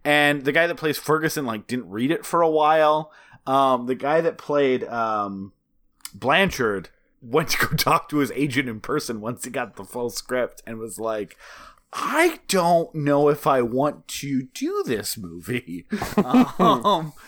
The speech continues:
so I'm gonna be like, 'cause as, can you imagine reading these words, whatever they described, and being like, "Uh-huh, what is this going to be?" <laughs>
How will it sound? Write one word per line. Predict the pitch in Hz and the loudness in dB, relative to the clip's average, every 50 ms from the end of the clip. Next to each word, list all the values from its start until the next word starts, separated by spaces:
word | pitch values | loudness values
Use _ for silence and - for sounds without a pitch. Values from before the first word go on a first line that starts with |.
| - - _ _ _ - | -20 -20 _ _ _ -8
so | - - 170 160 143 | -2 0 2 2 4
I'm | 160 185 220 233 233 | 4 2 2 2 2
gonna | 233 214 208 | 2 2 2
be | 180 160 180 175 165 | 2 0 0 2 2
like, | 160 156 147 147 151 - | 4 4 4 4 2 0
'cause | - 160 160 143 - - | -2 -6 -6 -6 -4 0
as, | 156 175 196 208 190 - - _ _ _ _ - | 2 4 4 2 0 -4 -14 _ _ _ _ -8
can | - 233 | -4 -2
you | 294 | 2
imagine | 311 330 330 339 302 311 233 180 143 | 4 4 4 4 2 -4 -6 -6 -2
reading | 151 175 208 190 214 202 185 | 0 2 2 4 4 2 2
these | 165 170 170 139 | 2 0 0 0
words, | 120 127 139 139 135 120 101 | 2 2 2 4 2 2 0
whatever | 127 143 - - 143 160 156 185 180 | 0 -2 0 2 0 2 2 2 2
they | 156 156 151 | 2 2 2
described, | 135 135 131 - - - 131 123 131 131 127 123 110 | 2 0 -2 -2 0 0 0 2 2 2 2 0 0
and | 117 117 | -2 -2
being | 113 117 117 113 110 | -2 -2 -2 -4 -4
like, | 110 113 120 110 104 - - - - - - - - - - _ _ - - | -2 -2 0 0 -2 -4 -8 -14 -20 -20 -20 -20 -20 -20 -20 _ _ -2 2
"Uh-huh, | 190 202 214 214 - - - - - - - 330 311 180 - - - - - _ _ - - - - - - - - - - - | 4 4 4 4 2 -2 -6 -10 -4 0 2 4 4 4 2 -2 -8 -16 -20 _ _ -18 -16 -14 -14 -14 -14 -14 -16 -16 -18 -18
what | - 175 160 185 240 277 311 320 320 320 311 302 302 294 302 294 294 277 277 - | -16 -14 -6 0 4 4 6 6 6 6 6 6 6 8 8 8 6 4 4 2
is | 214 220 226 214 190 | 2 4 4 4 4
this | - 196 190 - | 4 2 2 2
going | - - 151 156 160 156 143 | 0 0 2 2 2 2 0
to | - - 110 | 0 -2 -4
be?" | 90 101 87 - - | -4 -4 -6 -6 -8
<laughs> | - | -12